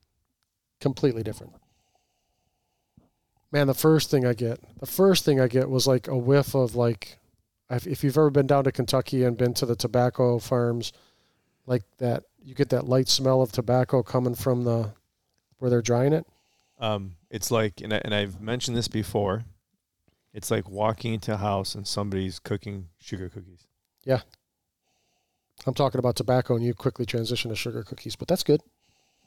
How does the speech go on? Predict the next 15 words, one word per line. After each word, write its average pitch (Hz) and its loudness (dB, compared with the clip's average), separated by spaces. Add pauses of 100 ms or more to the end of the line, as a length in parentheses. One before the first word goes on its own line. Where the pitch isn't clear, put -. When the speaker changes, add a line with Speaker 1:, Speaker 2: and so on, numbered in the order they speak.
(100)
Speaker 2:
Do 139 -20
you 139 -10
see 131 0
a 101 -2
theme 107 -2
here? 113 -2
Ice 107 -4
cream, 104 -4
sugar 104 -6
cookies. 101 -6 (180)
Speaker 1:
Yeah. - -2
<laughs> - 2 (920)
Bu-, 143 2 (280)
Butch 175 4
had, 160 2